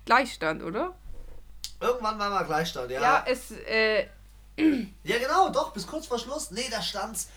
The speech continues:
Speaker 2: dr-, äh,
Speaker 1: dreizehn
Speaker 2: vierzehn, vierzehn zu dreizehn
Speaker 1: für
Speaker 2: für
Speaker 1: die
Speaker 2: die
Speaker 1: Ti-,
Speaker 2: Ti-
Speaker 1: Titans, genau. Und dann hat Brady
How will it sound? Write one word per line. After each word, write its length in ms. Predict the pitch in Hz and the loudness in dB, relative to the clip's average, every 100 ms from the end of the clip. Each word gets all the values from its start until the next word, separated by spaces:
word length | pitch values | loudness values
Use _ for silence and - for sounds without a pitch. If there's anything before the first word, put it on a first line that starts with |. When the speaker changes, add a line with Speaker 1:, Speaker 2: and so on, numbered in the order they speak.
| - - - | -20 -14 -8
Speaker 2:
dr-, 160 | 160 - | -6 0
äh, 180 | 165 160 | 2 6
Speaker 1:
dreizehn 640 | 220 277 - - 262 262 | 10 10 8 6 6 6
Speaker 2:
vierzehn, 0 | |
vierzehn 440 | 262 262 - 254 202 | 2 0 2 2 0
zu 120 | 196 | -4
dreizehn 460 | 165 185 226 214 | 0 0 2 0
Speaker 1:
für 80 | 196 | 2
Speaker 2:
für 60 | 294 | 2
Speaker 1:
die 180 | 196 226 | 0 -2
Speaker 2:
die 40 | |
Speaker 1:
Ti-, 160 | - 233 | 2 6
Speaker 2:
Ti- 200 | 196 - 240 226 220 | 6 6 8 8 8
Speaker 1:
Titans, 320 | 190 180 - | 0 -8 -4
genau. 380 | 220 185 180 190 - 180 170 - | -2 2 2 0 -6 -10 -6 2
Und 160 | 240 | 6
dann 340 | 233 285 349 370 - - - | 8 8 6 -2 -10 -20 2
hat 240 | 240 240 - | 2 4 6
Brady 600 | 233 285 269 285 285 | 8 8 2 -2 -2